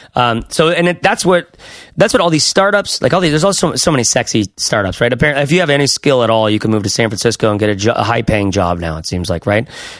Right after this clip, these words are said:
Um, but what they're all still trying to figure out is that we're, we're in this incredible boom of startups, and, and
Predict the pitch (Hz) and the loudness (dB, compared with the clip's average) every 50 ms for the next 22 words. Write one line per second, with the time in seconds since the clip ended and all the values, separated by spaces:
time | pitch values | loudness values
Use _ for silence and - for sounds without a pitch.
0 | - _ - - 117 113 113 107 110 - - - - - - _ - 143 151 143 | -14 _ -2 0 2 2 2 0 -2 -4 -8 -16 -20 -20 -20 _ 0 0 2 2
1 | 143 139 - _ _ _ _ _ _ _ _ _ _ _ _ 139 147 156 156 - | 0 -2 -6 _ _ _ _ _ _ _ _ _ _ _ _ 2 2 2 2 0
2 | - 143 139 - 147 151 156 156 - - - 160 151 139 - - 151 135 127 120 | 0 -2 2 2 2 2 2 0 -2 -4 -2 -2 -2 -2 -2 0 0 0 0 0
3 | - - - 131 120 123 127 127 120 110 110 123 131 143 165 190 180 165 156 170 | -2 -2 -2 0 2 2 2 2 0 0 -2 -2 0 2 2 2 2 2 2 2
4 | 165 147 135 - - 131 127 120 - 131 127 113 113 113 113 135 147 156 147 123 | 2 2 2 2 2 2 0 2 2 0 0 0 -2 0 0 2 2 2 2 2
5 | 120 117 - _ 120 117 104 - - 156 165 175 151 127 113 110 - - - - | 0 -2 -2 _ 0 0 0 0 0 0 2 2 2 0 0 -4 -8 -12 -14 -18
6 | - - - - - _ _ 123 123 123 120 120 117 113 - _ _ _ 123 120 | -20 -20 -20 -20 -20 _ _ -2 0 2 2 0 0 -2 -4 _ _ _ -2 0
7 | 113 113 113 113 117 | 2 2 0 0 -2